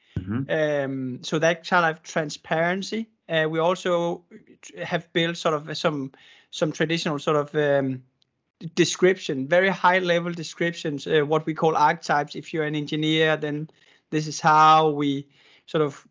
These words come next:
Speaker 2: we s-, would like to see people work and, and, but not
Speaker 1: Mm.
Speaker 2: into certain skills as such.
Speaker 1: Yeah.
Speaker 2: But then we actually, you know, create, so imagining that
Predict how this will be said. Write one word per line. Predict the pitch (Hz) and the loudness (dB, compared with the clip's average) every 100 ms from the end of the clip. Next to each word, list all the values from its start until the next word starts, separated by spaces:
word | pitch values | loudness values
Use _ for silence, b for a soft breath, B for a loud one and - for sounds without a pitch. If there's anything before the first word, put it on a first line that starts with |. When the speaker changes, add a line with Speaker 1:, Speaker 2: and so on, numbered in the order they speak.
| - | -4
Speaker 2:
we | 151 | -2
s-, | 151 - | -2 -6
would | 156 156 | -2 0
like | 156 156 | 0 -2
to | - | -4
see | 165 170 151 | -8 -8 -6
people | - 143 139 | -6 -6 0
work | 175 175 175 170 175 | 4 6 6 4 0
and, | 147 143 - - | -8 -10 -14 -6
and, | 147 147 - | -6 -6 -4
but | 165 170 | -4 0
not | 170 | 0
Speaker 1:
Mm. | 180 | 0
Speaker 2:
into | 180 - | -4 -10
certain | - 170 175 170 | -6 -4 -4 -8
skills | - 170 175 175 | -10 -8 -8 -8
as | 165 | -6
such. | 208 220 - - _ b b b b b - | -4 -6 -8 -18 _ b b b b b -2
Speaker 1:
Yeah. | |
Speaker 2:
But | 160 | 2
then | 185 196 | 2 4
we | 185 | 2
actually, | 190 196 175 165 - _ - | 2 -2 -4 -4 -8 _ -6
you | 180 | 0
know, | 175 160 | 0 -2
create, | - 180 196 190 - - 175 | -2 0 0 -6 -20 -12 -6
so | - 175 | 0 0
imagining | 160 170 180 165 | 2 0 -2 -4
that | 156 151 | -2 -4